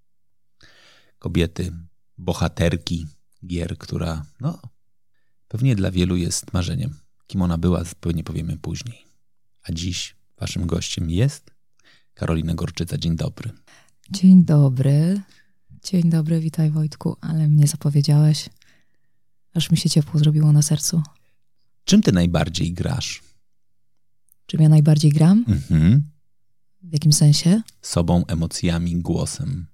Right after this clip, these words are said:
Speaker 2: E, myślę, że wszystkim w podobnym, y, wymiarze. To zależy też pewnie od tego, jakie realizuję,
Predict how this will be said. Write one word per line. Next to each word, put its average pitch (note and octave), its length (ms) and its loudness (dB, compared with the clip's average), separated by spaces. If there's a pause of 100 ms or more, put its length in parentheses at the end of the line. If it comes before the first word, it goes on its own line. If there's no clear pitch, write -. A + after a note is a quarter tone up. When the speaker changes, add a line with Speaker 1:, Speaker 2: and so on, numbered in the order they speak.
(1120)
Speaker 2:
E, D#3 360 6 (720)
myślę, D3+ 280 -2
że D3 100 4
wszystkim D3 540 2 (1120)
w - 140 -20
podobnym, D3 800 6
y, F3 460 -6 (600)
wymiarze. D3 560 4 (960)
To E3 100 0
zależy D3+ 380 4
też - 400 -2 (320)
pewnie D3+ 400 4
od - 500 -6
tego, D3+ 460 4
jakie D3+ 540 2 (840)
realizuję, D3+ 880 6